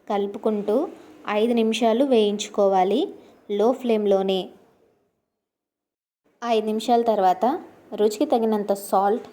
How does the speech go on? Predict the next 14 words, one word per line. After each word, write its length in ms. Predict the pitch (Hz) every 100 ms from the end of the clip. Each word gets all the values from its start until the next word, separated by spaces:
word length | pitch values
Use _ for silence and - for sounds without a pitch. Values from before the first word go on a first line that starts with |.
| - _ - -
పసుపు, 380 | 190 - 190 240 320 - _ _ _
చిటికెడు 420 | - 247 247 233 226 208
ఇంగువ 200 | 208 240 214
వేసి 280 | 180 - 254 381 - _ -
రెండు 200 | 208 220 214
నిమిషాలు 480 | 214 214 233 196 226 349 - 220
వేయించుకోవాలి. 840 | 202 202 - 196 190 190 196 185 - - - _ _ _ _ 262
ఈ 40 | 254
పచ్చడిలో 480 | 226 226 233 226 214 381 - _ _ _ _ _ 208
వాటర్ 320 | 202 214 294 285
అస్సలు 320 | - - 240 220
వాడలేదు 480 | 208 214 226 226 220 208
కాబట్టి 420 | 196 196 190 254 392 - _ _ _
ఫ్రిడ్జ్లో 440 | 214 190 247 220